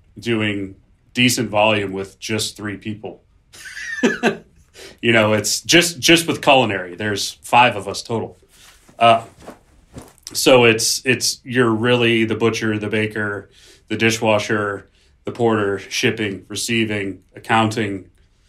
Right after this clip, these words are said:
payroll. You know, there's, there's many hats that you wear throughout the day. And it's, you know, it's, it's what I'm really grateful for in my past experiences, especially at the Greenbrier, was having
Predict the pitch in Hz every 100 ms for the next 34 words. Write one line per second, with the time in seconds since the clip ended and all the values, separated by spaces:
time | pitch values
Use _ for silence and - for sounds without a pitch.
0 | _ _ _ _ 123 113 107 107 101 98
1 | 110 107 104 101 104 104 - 113 107 107
2 | 127 131 110 117 117 - 113 110 101 113
3 | 113 113 107 101 - 107 110 110 - -
4 | - - - _ _ 110 107 101 - -
5 | 107 101 98 101 98 - - - 107 -
6 | - - 117 104 110 120 117 110 - _
7 | _ _ _ _ _ _ _ _ _ _
8 | _ _ _ _ _ _ _ - 110 113
9 | 120 131 127 110 123 113 107 101 107 104
10 | 98 98 98 98 123 113 113 - - 110
11 | 101 101 104 95 95 113 107 107 101 101
12 | 90 110 120 107 101 98 101 98 - -
13 | _ - 110 110 120 113 107 101 90